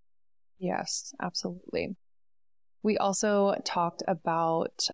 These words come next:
just her experience in her life where she's always had people kind of patch things up for her, where, and an example would be if she and Jay are in an interview together,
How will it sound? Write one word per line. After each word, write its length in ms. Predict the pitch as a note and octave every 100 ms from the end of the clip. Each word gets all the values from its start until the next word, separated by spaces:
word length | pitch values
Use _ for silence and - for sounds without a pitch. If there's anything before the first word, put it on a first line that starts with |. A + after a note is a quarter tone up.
| -
just 220 | A#3+ -
her 100 | D4
experience 480 | G#3+ F#3 F3 G3 G3
in 80 |
her 120 | F#3 F3+
life 220 | D#3+ E3+
where 120 | F#3
she's 320 | E3+ - F#3 E3
always 280 | F3 F#3
had 200 | - B3
people 480 | - G3 F#3 F3 E3
kind 220 | E3+ F#3
of 100 | E3+
patch 360 | - E3 - -
things 260 | F#3 F3 E3
up 120 | -
for 180 | - F#3
her, 240 | G3+ C4 F4 _ _ _ _ _ _ -
where, 720 | F3+ F#3 F3+ F3 F3 E3+ - _ _ _ _ _ - - - - - - -
and 120 | G3
an 120 | F#3
example 500 | F3 D#3+ E3 E3+ F3
would 180 | E3 D#3+
be 420 | E3+ D#3+ D#3 D#3 -
if 260 | F3 - -
she 400 | - - - G3
and 140 | F#3 F3
Jay 340 | F3 E3 D#3+
are 160 | - E3+
in 200 | - F3
an 120 | E3+
interview 460 | F3 E3+ F3+ - -
together, 640 | - F#3+ - - G#1 -